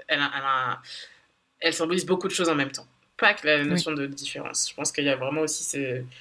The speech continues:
Speaker 1: bah, voilà, comme tu le soulignes, la question de, euh, quel est un peu notre côté peu flatteur, euh, qui, euh, parfois, bah,
Speaker 2: Mm.
Speaker 1: euh, nous barre la route et, euh, et ferait, en fait, euh,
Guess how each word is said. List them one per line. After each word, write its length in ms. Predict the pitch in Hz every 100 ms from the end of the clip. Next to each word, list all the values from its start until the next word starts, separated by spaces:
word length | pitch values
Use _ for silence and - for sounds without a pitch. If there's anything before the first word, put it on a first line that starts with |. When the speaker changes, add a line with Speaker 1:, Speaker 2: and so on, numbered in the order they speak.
| - _ -
Speaker 1:
bah, 160 | 143 135
voilà, 180 | 156
comme 140 | 170 147
tu 120 | 143
le 40 | -
soulignes, 220 | 147 160
la 280 | 135 113 -
question 300 | 147 - 165
de, 340 | 151 131 123 127 127 - - - -
euh, 100 | - 123
quel 140 | 165
est 60 | 160
un 120 | 160
peu 120 | 151 175
notre 540 | 175 160 - 156 143
côté 320 | 143 160 165
peu 180 | 165 190
flatteur, 600 | 196 175 165 165 175 208
euh, 100 | 156
qui, 340 | 139 - 151 160
euh, 160 | 127
parfois, 340 | 123 120 - 160
bah, 260 | 139 120
Speaker 2:
Mm. 220 | 185 - 135
Speaker 1:
euh, 180 | 120 110 - - _ - _ -
nous 100 | 151
barre 200 | 143 147
la 140 | 156
route 280 | 143 160 175
et, 200 | 156 135
euh, 320 | 127 120 113 92 -
et 380 | 143 131 123 120 120 -
ferait, 240 | - 131
en 100 | 120 117
fait, 300 | 135 135 127
euh, 100 | 113